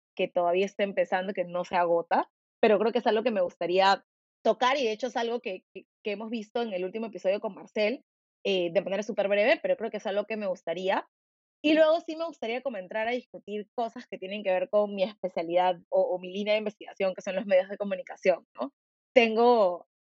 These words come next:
algo, tengo como spoilers para anunciar de cosas que ya tengo acordadas, que son episodios sobre racismo y publicidad, racismo y medios de comunicación, ver algunas cosas de representaciones.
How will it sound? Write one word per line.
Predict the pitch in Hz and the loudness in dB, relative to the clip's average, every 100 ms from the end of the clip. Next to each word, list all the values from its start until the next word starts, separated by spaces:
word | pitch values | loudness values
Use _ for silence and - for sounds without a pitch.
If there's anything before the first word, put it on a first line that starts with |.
| _ | _
algo, | 214 214 233 | 4 4 2
tengo | 269 294 | 2 2
como | 311 214 | 0 0
spoilers | - 254 247 247 | 0 2 2 2
para | 269 226 | 2 2
anunciar | 185 202 208 | 0 -4 -2
de | 208 208 | -2 -4
cosas | 208 226 - | -6 -8 -10
que | 175 | -4
ya | 185 190 | -2 -2
tengo | 196 190 202 | -4 -4 -2
acordadas, | 190 170 175 185 185 196 | -2 -4 -4 -2 -2 -6
que | 190 | -12
son | 190 | -12
episodios | 190 - 185 185 | -12 -4 -2 -2
sobre | 202 185 | -2 -2
racismo | 175 - 196 185 | -4 -10 -14 -14
y | |
publicidad, | - 175 180 190 196 196 - | -16 -16 -10 0 4 4 0
racismo | 170 180 - 180 | -6 -10 -8 -8
y | |
medios | 175 175 | -6 -6
de | 180 | -8
comunicación, | - - _ 170 - 214 202 196 - _ _ - | -10 -16 _ -4 4 6 6 4 -2 _ _ 4
ver | 233 | 6
algunas | 220 220 214 | 4 2 -2
cosas | 214 202 202 | -6 -6 -8
de | 202 | -8
representaciones. | 190 170 165 170 - 247 226 202 190 190 | -10 -14 -16 -18 -2 4 4 4 0 0